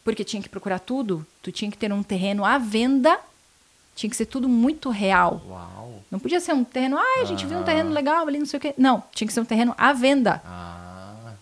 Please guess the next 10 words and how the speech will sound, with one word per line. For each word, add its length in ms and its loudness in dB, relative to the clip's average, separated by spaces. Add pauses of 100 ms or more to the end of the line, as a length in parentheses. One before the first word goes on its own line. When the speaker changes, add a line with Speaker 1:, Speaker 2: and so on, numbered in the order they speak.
Speaker 2:
tipo, 240 -10 (120)
tinha 180 -6
que 100 -14
ser, 300 -8
ser 320 -4
tudo 200 -2
muito 200 -2
possível. 680 -2
Speaker 1:
Isso, 680 2
exatamente. 720 0